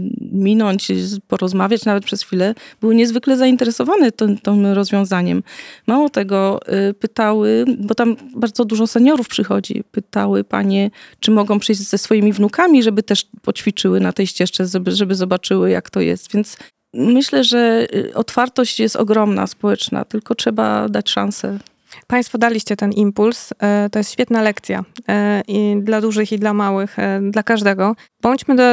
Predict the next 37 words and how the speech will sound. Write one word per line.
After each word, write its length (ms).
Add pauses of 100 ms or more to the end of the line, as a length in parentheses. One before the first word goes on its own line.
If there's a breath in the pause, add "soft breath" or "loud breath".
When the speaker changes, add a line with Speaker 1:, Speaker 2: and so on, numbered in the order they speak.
(200)
Speaker 2:
takiej 600
dobrej 540
myśli, 340
że 140
ta 120
ścieżka 340
będzie 260
podróżować. 840
Czy 160 (440)
ta 100
moja 200
intencja 680
jest 260
słuszna? 400
Czy 140
państwo 340
macie 260
taki 220
zamiar, 460 (420 loud breath)
że 380
rzeczywiście 800
od 120
miasta 340
do 140
miasta, 640
e, 440
będziecie 580
przenosić 560
ten 180
projekt, 480
tak 180
żeby 240
każdy 420
rzeczywiście 520
mógł 200
tej 160
wrażliwości, 800